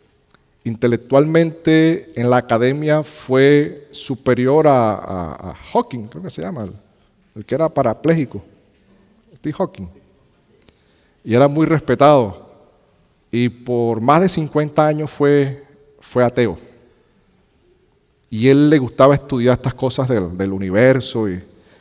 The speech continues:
hermano, y, y después de cincuenta años y de estudiar todas estas cosas, Dios usa puentes. Muchas veces hemos usado, Dios usa puentes.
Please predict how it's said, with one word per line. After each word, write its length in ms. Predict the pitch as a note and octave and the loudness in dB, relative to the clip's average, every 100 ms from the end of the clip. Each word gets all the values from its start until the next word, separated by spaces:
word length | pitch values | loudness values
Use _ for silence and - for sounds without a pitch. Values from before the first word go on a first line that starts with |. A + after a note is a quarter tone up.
| _ _ _ _ _ _ _ _ _ _ _ _ - | _ _ _ _ _ _ _ _ _ _ _ _ -6
hermano, 380 | A#2 D#3 F#3 D#3+ | 0 2 2 2
y, 240 | C3 B2 | 0 -2
y 80 | B2+ | -2
después 360 | B2 B2 D3+ F3 | -2 0 2 2
de 100 | G#3 | 2
cincuenta 680 | - D#3+ C#3+ D#3 D#3+ E3+ E3 | 0 -6 -4 -4 -2 2 2
años 560 | E3+ E3 D#3 - - - _ _ _ _ _ _ _ _ _ _ _ _ | 2 -2 -8 -10 -16 -20 _ _ _ _ _ _ _ _ _ _ _ _
y 160 | - A#2 | -6 0
de 600 | A#2 A#2 A2+ A2 G#2+ A2 | 2 2 2 2 0 -2
estudiar 520 | A2+ - C3 A#2+ D3 D#3 | -6 -6 -4 0 2 0
todas 240 | D3+ D3 | -2 -2
estas 220 | C#3 C#3 | -2 -8
cosas, 520 | - C#3+ - C3+ B2 | -6 -6 -2 -2 -2
Dios 180 | B2 D3 | -2 -2
usa 260 | F#3+ F#3 - | 2 2 2
puentes. 520 | F3 E3+ A#2+ F#2 - | 2 2 -2 -10 -12
Muchas 220 | A2 C#3+ | -8 -4
veces 200 | C3+ C3 | -2 -2
hemos 180 | D3 C#3 | -4 -4
usado, 460 | A2+ D3+ C#3+ A#2+ - - _ | -2 0 0 -2 -8 -20 _
Dios 120 | B2 | -4
usa 200 | B2+ C#3 | -4 -4
puentes. 640 | - C3+ C#3 A#2+ C3 B2+ | -2 0 -2 -2 -6 -6